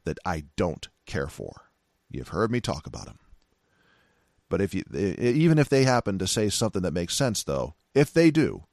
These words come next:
well, you know, I've gotta acknowledge it. And that's true whether it be the Clintons, the Bushes, Obama,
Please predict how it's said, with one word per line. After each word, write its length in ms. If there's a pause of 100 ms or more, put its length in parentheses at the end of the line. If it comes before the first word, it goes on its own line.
(720)
well, 120
you 60
know, 140
I've 200
gotta 220
acknowledge 460
it. 180 (600)
And 160
that's 200
true 220
whether 220
it 100
be 100
the 120
Clintons, 440
the 100
Bushes, 460
Obama, 600